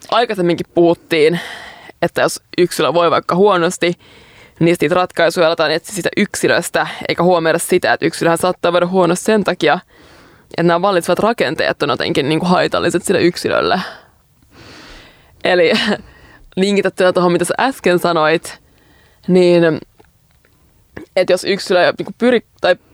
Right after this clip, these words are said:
pystykään tai halukkaan noudattaa niitä normeja, niin sen ei ehkä ole kovin helppo olla onnellinen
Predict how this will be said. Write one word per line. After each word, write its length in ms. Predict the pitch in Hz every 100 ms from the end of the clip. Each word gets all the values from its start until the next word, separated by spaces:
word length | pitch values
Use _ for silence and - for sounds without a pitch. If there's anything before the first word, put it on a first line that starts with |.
| -
pystykään 720 | 247 - 180 - 180 170 170
tai 120 | 175
halukkaan 560 | 190 247 190 - 135 160
noudattaa 400 | 156 185 - 107
niitä 160 | 120
normeja, 520 | 180 202 180 113 90 175
niin 80 |
sen 200 | 170 175
ei 60 | 180
ehkä 160 | 180 175
ole 60 |
kovin 220 | 196 185
helppo 560 | 185 254 170 170 - -
olla 120 | 156 -
onnellinen 680 | 180 156 98 57 57 76